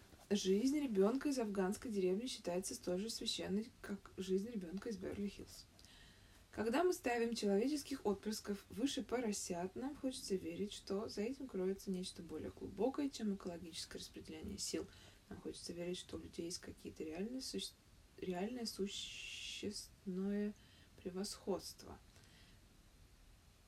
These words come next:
Сущностное, господи, сущностное превосходство. Мы, сапиенсы, любим рассказывать себе, что обладаем неким магическим качеством, которое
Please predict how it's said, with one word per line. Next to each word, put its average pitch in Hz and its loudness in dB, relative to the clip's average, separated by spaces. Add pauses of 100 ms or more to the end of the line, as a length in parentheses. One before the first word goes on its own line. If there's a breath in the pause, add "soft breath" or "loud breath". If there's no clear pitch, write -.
(140)
Сущностное, - -2
господи, - -10
сущностное 190 2
превосходство. 185 -2 (500 loud breath)
Мы, 254 6
сапиенсы, 269 2
любим 233 0
рассказывать 196 0
себе, 190 0
что - -8
обладаем 190 -2
неким 202 -4
магическим 180 -8
качеством, - -6
которое 180 -8